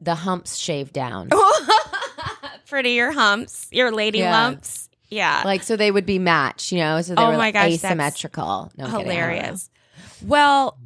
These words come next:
Speaker 2: the reason I ask, <laughs> I'm sure you're
Speaker 1: Are camels
Speaker 2: wondering.
Speaker 1: getting Botox?
Speaker 2: Yeah, listen.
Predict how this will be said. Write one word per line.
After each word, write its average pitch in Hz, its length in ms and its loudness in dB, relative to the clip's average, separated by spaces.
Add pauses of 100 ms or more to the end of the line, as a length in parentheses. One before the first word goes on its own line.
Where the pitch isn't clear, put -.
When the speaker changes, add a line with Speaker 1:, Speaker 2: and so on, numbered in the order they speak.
Speaker 2:
the 269 120 -2
reason 320 320 -4
I 220 100 -2
ask, 147 600 -6 (480)
<laughs> - 360 -4
I'm 190 160 2
sure 196 220 -2
you're 170 140 0
Speaker 1:
Are 175 40 2 (120)
camels 202 200 4
Speaker 2:
wondering. 233 220 2
Speaker 1:
getting 185 320 2
Botox? 208 800 0 (560)
Speaker 2:
Yeah, 247 420 2
listen. 220 560 -2